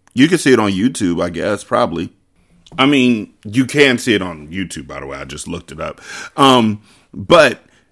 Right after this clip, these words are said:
to have Michael Jackson at Disney World in nineteen eighty-six was, like, really, really dope. In eighty-eight was really, really dope. I wanted to see him.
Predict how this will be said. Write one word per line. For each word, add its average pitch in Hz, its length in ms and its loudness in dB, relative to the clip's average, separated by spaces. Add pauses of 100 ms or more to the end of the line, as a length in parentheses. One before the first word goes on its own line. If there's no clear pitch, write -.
(200)
to 170 120 2
have 185 240 2
Michael 165 280 0
Jackson 135 440 2
at 110 140 0
Disney 117 340 2
World 90 480 -2
in 104 140 -2
nineteen 104 360 -2
eighty-six 95 480 -2
was, 90 140 -10
like, 104 160 -4 (100)
really, 185 500 2
really 131 280 4
dope. 110 360 2
In 98 180 -4
eighty-eight 98 640 0 (400)
was 151 200 -2
really, 175 300 4
really 160 240 2
dope. 143 420 2 (2500)
I 131 80 4
wanted 101 320 2
to 85 60 -10
see 80 200 -8
him. 80 180 -10